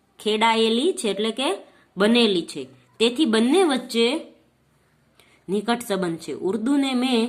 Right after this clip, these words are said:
અલગ ભાષા નથી ગણી, કેમ કે તેના વ્યાકરણનો સમાવેશ હિન્દીમાં થાય છે. તેના શબ્દો તો ફારસી અને અરબી જ છે. ઊંચા પ્રકારનું ઉર્દુ જાણનારને અરબી અને ફારસી જાણવું પડે એવું છે,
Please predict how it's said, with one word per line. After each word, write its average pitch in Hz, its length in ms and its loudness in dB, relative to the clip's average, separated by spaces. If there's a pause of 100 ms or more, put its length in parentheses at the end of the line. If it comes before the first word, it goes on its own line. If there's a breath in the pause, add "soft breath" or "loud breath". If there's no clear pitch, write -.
(340 loud breath)
અલગ 226 280 2
ભાષા 208 340 0
નથી 170 280 -6
ગણી, 143 280 -8
કેમ 175 320 -4
કે 202 160 -2
તેના 175 360 -4
વ્યાકરણનો 175 560 -4
સમાવેશ 190 580 2 (400 soft breath)
હિન્દીમાં 208 540 0
થાય 175 520 0 (420)
છે. 226 160 0 (680 soft breath)
તેના 220 280 2
શબ્દો 233 460 2 (480)
તો 226 80 -2
ફારસી 196 500 2
અને 233 180 -4
અરબી 220 340 4
જ 214 160 0
છે. 175 180 -4 (500 soft breath)
ઊંચા 247 280 0
પ્રકારનું 240 640 0
ઉર્દુ 226 280 -4
જાણનારને 226 680 0
અરબી 208 380 -4
અને 214 180 -2
ફારસી 196 460 -4
જાણવું 160 480 -8
પડે 117 280 -10
એવું 208 340 2 (680 soft breath)
છે, 185 180 -2